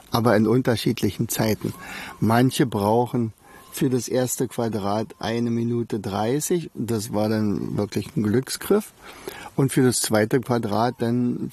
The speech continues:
fünfundzwanzig Minuten. <laughs> Und für das dritte Quadrat dann noch mal sechzehn, siebzehn, achtzehn Minuten. Also es kann sich ganz schön hinziehen. Äh, und,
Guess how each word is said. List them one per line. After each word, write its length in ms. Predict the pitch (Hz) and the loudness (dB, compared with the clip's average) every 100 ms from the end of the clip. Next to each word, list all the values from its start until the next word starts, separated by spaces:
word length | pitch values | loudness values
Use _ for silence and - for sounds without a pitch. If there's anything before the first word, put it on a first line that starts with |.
| - | -6
fünfundzwanzig 800 | - 139 131 127 120 113 123 104 | 0 2 2 2 0 0 0 0
Minuten. 600 | 113 131 190 - 160 185 - - - | 0 2 0 0 -2 -2 -8 -20 -6
<laughs> 120 | 156 - - - - 139 139 - | -4 -4 -8 -6 -2 -2 -2 0
Und 200 | 135 - | 0 0
für 100 | 120 | 0
das 180 | 113 | 0
dritte 360 | - 120 156 170 | 0 0 2 0
Quadrat 600 | - 156 139 120 131 135 | 2 0 2 2 0 0
dann 160 | 120 123 | 0 0
noch 200 | 160 - | 0 -2
mal 400 | 110 117 127 - - _ - - - - - - - - - | 0 2 0 -4 -12 _ -20 -20 -12 -6 -6 -6 -12 -20 -10
sechzehn, 800 | - 139 151 - 139 - - 135 | -6 -4 -4 0 0 0 -2 0
siebzehn, 500 | 113 135 - - 143 | 0 -2 -4 -2 0
achtzehn 400 | 117 139 - 165 | 0 -2 -4 0
Minuten. 500 | 156 151 151 151 147 - - - - - | 0 2 0 0 -2 -4 -14 -14 -12 -4
Also 220 | 123 120 | 0 2
es 140 | 117 - | 0 0
kann 280 | 120 135 | 0 0
sich 180 | 151 151 | 0 -2
ganz 220 | - 117 | -2 -2
schön 160 | - 131 | 0 0
hinziehen. 560 | 131 151 - - 92 - - - - - - - - - | 2 2 0 0 -2 -4 -12 -20 -20 -14 -12 -12 -14 -2
Äh, 500 | 208 98 190 95 92 - - - - - - - - - - | 2 4 4 4 2 -4 -16 -20 -20 -20 -20 -20 -20 -12 -4
und, 480 | 120 117 117 117 | 0 2 4 4